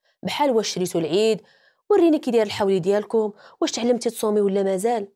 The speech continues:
وحيت هادو حوايج ما كنديرهمش، كان خاصني نلقى جواب. وهنا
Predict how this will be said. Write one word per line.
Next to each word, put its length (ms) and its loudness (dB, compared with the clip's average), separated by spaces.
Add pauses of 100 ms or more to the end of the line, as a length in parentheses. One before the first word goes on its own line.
(680)
وحيت 240 -2
هادو 160 2
حوايج 360 0
ما 80 2
كنديرهمش، 640 0
كان 160 -8
خاصني 500 -4
نلقى 280 -4
جواب. 320 -6 (480)
وهنا 460 -2